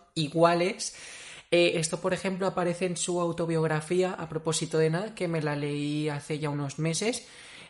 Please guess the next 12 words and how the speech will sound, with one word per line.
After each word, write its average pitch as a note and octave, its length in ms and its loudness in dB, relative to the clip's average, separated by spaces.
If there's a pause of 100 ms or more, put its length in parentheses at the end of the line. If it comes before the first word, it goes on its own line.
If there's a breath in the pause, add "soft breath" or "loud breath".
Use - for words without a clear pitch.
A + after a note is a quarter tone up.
(140)
y, F3+ 300 2
mm, D#3+ 840 -2 (460)
y F3 140 2
es E3 140 0
algo A3 180 0
que G3+ 100 -4
me F3+ 100 0
gusta F3 280 -2
muchísimo. E3+ 760 -2
Y F3 100 -4
creo G3+ 200 0
que E3 380 0